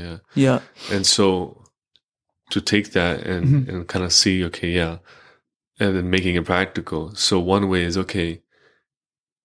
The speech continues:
Speaker 1: if you're having a certain desire for something, and maybe it's
Speaker 2: Mm-hmm.
Speaker 1: not even healthy for you,
Speaker 2: Mm-hmm, mm-hmm.
Speaker 1: one of the reasons that maybe you're going towards that direction is because of a past impression.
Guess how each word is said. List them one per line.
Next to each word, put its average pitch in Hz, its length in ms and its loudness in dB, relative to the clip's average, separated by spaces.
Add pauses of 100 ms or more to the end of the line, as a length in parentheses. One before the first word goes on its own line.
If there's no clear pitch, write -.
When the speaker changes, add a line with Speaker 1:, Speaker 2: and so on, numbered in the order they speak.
(100)
Speaker 1:
if 101 160 -2
you're 110 160 4
having 104 400 2
a 92 40 -2
certain 90 300 -2
desire 80 440 -2
for 82 120 -12
something, 76 420 -10
and 85 140 -10
maybe 139 180 8
it's 127 80 6
Speaker 2:
Mm-hmm. 95 80 2
Speaker 1:
not 90 40 0
even 82 140 -4
healthy 82 380 -6
for - 180 -12
you, 87 260 -10
Speaker 2:
Mm-hmm, 131 440 4
mm-hmm. 127 200 0 (220)
Speaker 1:
one 101 180 4
of 104 60 4
the - 80 4
reasons 95 300 2
that 95 120 0
maybe 92 180 -2
you're 90 80 -2
going 92 300 0
towards 90 200 -4
that 85 140 -2
direction 90 380 -6
is 85 140 -8
because 82 320 -6
of 90 80 -8
a 85 60 -4
past - 760 -4 (340)
impression. 90 540 -6